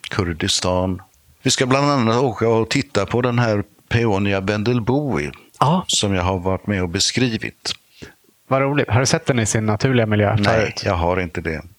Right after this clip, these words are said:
Speaker 1: Jag har ju sett bilder dock, men, eh, det, jag ser mycket fram emot detta.
Speaker 2: Ja.
Speaker 1: Mm.
Speaker 2: Är det något särskilt du hoppas hitta på den här resan?
Speaker 1: Ja,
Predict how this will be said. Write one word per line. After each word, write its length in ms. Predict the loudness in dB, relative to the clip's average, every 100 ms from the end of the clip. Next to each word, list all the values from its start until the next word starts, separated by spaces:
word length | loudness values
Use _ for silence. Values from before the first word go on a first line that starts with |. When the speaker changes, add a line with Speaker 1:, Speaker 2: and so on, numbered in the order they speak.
| _
Speaker 1:
Jag 80 | -4
har 60 | -2
ju 60 |
sett 260 | -2 -4 -4
bilder 380 | -2 0 -2 -2
dock, 280 | -4 -8 -12
men, 300 | -8 -6 -4
eh, 100 | -6 -6 -14
det, 160 | -8 -4
jag 120 | -2
ser 140 | -2
mycket 360 | -2 -2 -2 -2
fram 220 | -2 -2
emot 320 | -4 -4 -6
detta. 380 | -8 -8 -10 -14 -16 _ -10 -2
Speaker 2:
Ja. 300 | 0 0 -2
Speaker 1:
Mm. 260 | -4 -8 -10 -16 -20 -14 -14 -6
Speaker 2:
Är 80 | 0
det 60 | 2
något 140 | 2
särskilt 460 | 0 0 0 -2 0
du 300 | 0 2 2
hoppas 640 | 0 0 -2 -2 -2 -6 -4
hitta 380 | -4 -2 -2 -4
på 140 | -2
den 160 | -2 2
här 140 | 2
resan? 300 | 2 0 -4 -10 _ -20 -18 -20 -20 -20 -16 -14 -12 -14 -18 -18 -16 -16 _ -20 -20 -6
Speaker 1:
Ja, 880 | -2 0 2 2 2 2 2 2